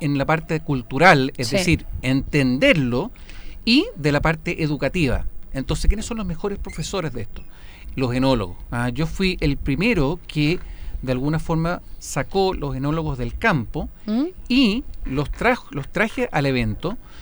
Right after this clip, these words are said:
Speaker 1: para que ellos pudieran explicar, oye,
Speaker 2: ¿Por qué el
Speaker 1: ¿por
Speaker 2: sentido
Speaker 1: qué?
Speaker 2: del vino? Mm.
Speaker 1: Oye, desde, desde, desde el punto de vista de la, de la,
Speaker 2: La composición.
Speaker 1: de la vendimia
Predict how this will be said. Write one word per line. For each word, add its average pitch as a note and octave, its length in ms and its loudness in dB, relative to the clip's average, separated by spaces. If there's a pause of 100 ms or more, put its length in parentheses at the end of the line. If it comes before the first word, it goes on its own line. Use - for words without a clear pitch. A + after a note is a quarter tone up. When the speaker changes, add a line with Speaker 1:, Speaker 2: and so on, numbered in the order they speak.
(240)
Speaker 1:
para F#3 200 4
que G3+ 120 -2
ellos G#3+ 160 -2
pudieran F#3 440 0
explicar, A3+ 580 2 (360)
oye, E3+ 400 2
Speaker 2:
¿Por G#3+ 160 4
qué - 220 2
el A#3 80 4 (140)
Speaker 1:
¿por D#3 140 6
Speaker 2:
sentido A3 180 0
Speaker 1:
qué? E3+ 140 10
Speaker 2:
del B2+ 100 4
vino? F3 300 -2
Mm. G#3+ 140 -2
Speaker 1:
Oye, D3 200 6
desde, C#3+ 360 4
desde, D#3 280 0
desde C#3+ 120 2
el C#3 100 2
punto D#3 240 -2
de D#3 60 2
vista D#3 200 -2
de C3+ 100 0
la, B2 260 0
de A#2+ 160 -6
la, A2+ 160 0
Speaker 2:
La G#2+ 100 0
composición. F3 380 0
Speaker 1:
de C3+ 80 4
la C3 140 6
vendimia D3 840 4